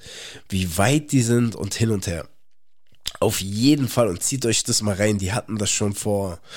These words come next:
wann war der Kalte Krieg? Weiß ich nicht genau, aber ich denke mal auf jeden Fall ungefähr, ist schon eine Weile her. Ich hätte jetzt fast gesagt zwanzig Jahre, aber ist ziemlich blöd, weil kann nicht sein.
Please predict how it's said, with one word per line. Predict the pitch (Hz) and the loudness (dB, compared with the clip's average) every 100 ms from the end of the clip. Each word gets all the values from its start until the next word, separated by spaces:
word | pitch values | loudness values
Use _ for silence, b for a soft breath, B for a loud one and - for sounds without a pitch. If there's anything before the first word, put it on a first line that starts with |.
| B B B B B B B - | B B B B B B B -2
wann | 92 | 2
war | 95 110 | 4 4
der | 110 | 4
Kalte | - 101 87 87 | 2 -2 -2 -4
Krieg? | - 90 98 | -4 -6 -2
Weiß | 95 120 - | 2 4 4
ich | 135 - | 2 4
nicht | 127 - | 4 4
genau, | 131 113 117 120 | 2 4 4 4
aber | 87 104 98 | 4 2 2
ich | - | 0
denke | - 110 117 | 2 0 2
mal | 110 | 2
auf | 90 107 | 2 0
jeden | 104 104 | 0 0
Fall | 104 101 | 0 -2
ungefähr, | - 135 143 139 123 - 120 120 120 107 - - - - - - - B B B - | 0 2 4 6 4 4 2 4 2 0 -8 -20 -20 -20 -20 -20 -20 B B B -8
ist | - - | -2 0
schon | - 90 | 0 -2
eine | 82 73 | -4 -6
Weile | 67 67 | -8 -8
her. | 82 - - - - | -8 -10 -12 -18 -14
Ich | - - | -4 -2
hätte | 95 95 | -2 -4
jetzt | 92 - - | -6 -4 -8
fast | - - - - - | -6 -4 -2 -2 -4
gesagt | 98 92 92 - | -4 -4 -4 -6
zwanzig | - 92 - 92 | -4 -4 -4 -4
Jahre, | 92 101 98 85 | -4 -4 -4 -4
aber | 87 87 87 76 71 | -4 -4 -6 -6 -6
ist | 90 - - | -6 -4 -4
ziemlich | 113 101 95 92 | -4 -2 -4 -4
blöd, | 95 110 117 | -2 -2 -2
weil | 92 78 73 | -6 -8 -10
kann | - 80 | -10 -8
nicht | 82 | -6
sein. | - 95 120 123 | -4 -4 -4 -6